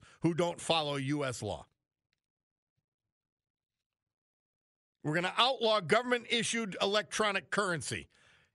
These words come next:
It is and would be the death of freedom. We're gonna provide on a means testis basis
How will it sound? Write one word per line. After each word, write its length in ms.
It 300
is 640
and 280
would 260
be 420
the 160
death 280
of 120
freedom. 380
We're 120
gonna 160
provide 680
on 120
a 100
means 380
testis 440
basis 800